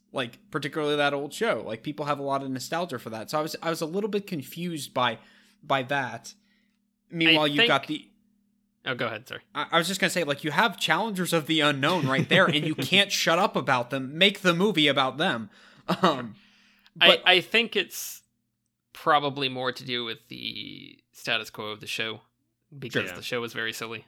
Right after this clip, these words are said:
Speaker 2: I think that's probably more where that's coming from. And, like, that's what they say is, like, "Oh, they're jokes. Like, they're, they're silly." And that's why it's, it's very SpongeBob SquarePants movie <laughs> in a lot of
Speaker 3: Mm.
Speaker 2: ways,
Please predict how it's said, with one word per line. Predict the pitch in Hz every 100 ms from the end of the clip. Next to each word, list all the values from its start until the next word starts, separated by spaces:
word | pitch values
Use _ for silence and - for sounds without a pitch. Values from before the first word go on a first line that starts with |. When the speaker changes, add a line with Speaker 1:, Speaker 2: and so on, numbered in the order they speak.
| -
Speaker 2:
I | 120
think | 131 120
that's | 113
probably | - 104 101
more | 104
where | 98
that's | 104 -
coming | 104
from. | _ 117 113
And, | 135
like, | 156
that's | 185 175
what | 147
they | 131
say | 147 123
is, | 120
like, | 127
"Oh, | 185 165
they're | 139
jokes. | 131 160 104 - 120
Like, | 107
they're, | 117 110 _ _ _ _ _ _ 139
they're | 135
silly." | - 208 131 98 _ _
And | 139 139
that's | 127 -
why | 117 107 - - - _ -
it's, | 220 220 - - _ _ _ _ _ _ _ -
it's | 202 202
very | 180 156 147 180 277 370 330 277 214 151 _ -
SpongeBob | - - 185 190 147 170 147
SquarePants | - 139 135 117 -
movie | 120 - 160 135 -
<laughs> | -
in | 156 190
a |
lot | 156 147
of | 135
Speaker 3:
Mm. | 202
Speaker 2:
ways, | 135 120 92 85